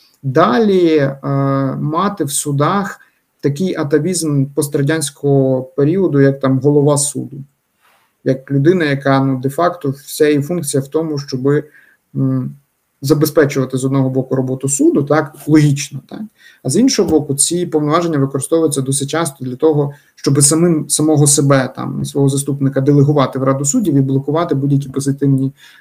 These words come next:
речі, так, тиснувши на адекватних суддів і навпаки, там, просуваючи,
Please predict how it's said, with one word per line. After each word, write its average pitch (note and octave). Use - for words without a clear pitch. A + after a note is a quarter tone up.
речі, -
так, C#3+
тиснувши C#3
на C#3
адекватних C3+
суддів C3
і C3
навпаки, C3+
там, C#3
просуваючи, C#3